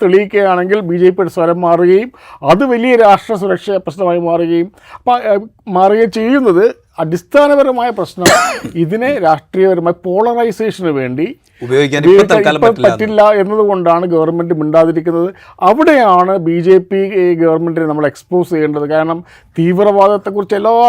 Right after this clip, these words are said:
Speaker 1: കാലത്തും പറഞ്ഞുകൊണ്ടിരിക്കുന്ന, ആ, ഒരു സർക്കാർ ഇത്ര വലിയ തീവ്രവാദ, ആ, ശ്രമം ഉണ്ടാവുകയും ഒരു ആക്രമണം ഉണ്ടാവുകയും ചെയ്യുമ്പോൾ അതിനെ വളരെ പതിയെ, ഏ, പ്രതികരിച്ചത് എന്തുകൊണ്ട് എന്ന് ഉത്തരം പറയിക്കുക എന്നാണ്. കാരണം അങ്ങനെ ഉത്തരം പറയേണ്ടി വരും.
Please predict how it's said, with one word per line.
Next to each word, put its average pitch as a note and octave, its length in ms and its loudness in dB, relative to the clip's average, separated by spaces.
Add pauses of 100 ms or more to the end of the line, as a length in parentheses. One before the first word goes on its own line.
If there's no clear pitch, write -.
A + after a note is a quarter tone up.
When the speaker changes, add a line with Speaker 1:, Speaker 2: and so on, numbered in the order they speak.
Speaker 1:
കാലത്തും A3 440 0
പറഞ്ഞുകൊണ്ടിരിക്കുന്ന, G3 800 -2
ആ, G3 300 -4
ഒരു F3+ 220 -2
സർക്കാർ D#3 420 -4 (280)
ഇത്ര D3 260 -4
വലിയ F#3 540 4
തീവ്രവാദ, F#3 640 2
ആ, E3 840 -2
ശ്രമം E3+ 440 0
ഉണ്ടാവുകയും F3 640 4
ഒരു D#3 100 -2
ആക്രമണം A3 600 0
ഉണ്ടാവുകയും F3 380 2
ചെയ്യുമ്പോൾ D#3+ 420 -2
അതിനെ D3+ 180 -4
വളരെ D3 340 0 (140)
പതിയെ, E3+ 560 2 (420)
ഏ, D3 40 -4
പ്രതികരിച്ചത് D#3+ 680 0
എന്തുകൊണ്ട് D#3+ 520 -2
എന്ന് E3+ 520 0
ഉത്തരം F#3+ 440 -2
പറയിക്കുക E3+ 600 0
എന്നാണ്. D3+ 200 -4
കാരണം F3+ 160 -2
അങ്ങനെ E3+ 200 -2
ഉത്തരം E3+ 300 -4
പറയേണ്ടി E3+ 340 0
വരും. G3 240 0